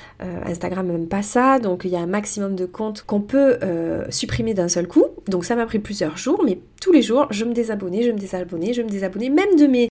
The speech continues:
amis, de mes confrères, de mes collègues, et cetera. Je me suis désabonnée de tout pour enlever le côté fil Instagram,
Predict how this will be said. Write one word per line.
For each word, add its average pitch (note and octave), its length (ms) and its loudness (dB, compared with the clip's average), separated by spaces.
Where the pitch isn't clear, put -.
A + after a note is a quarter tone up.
amis, A#3+ 360 2
de B3 120 0
mes A3 140 -4
confrères, A3 580 -2
de A3+ 100 -2
mes G#3+ 140 -2
collègues, G#3 360 0
et G#3 60 -4
cetera. G3 460 -6
Je C4+ 320 0
me G#3+ 100 -2
suis A3+ 140 -6
désabonnée A3+ 480 2
de G3+ 140 2
tout - 260 -12
pour - 420 4
enlever C4 640 4
le A3 160 2
côté A#3+ 560 -2
fil D4 400 2
Instagram, A3 680 -2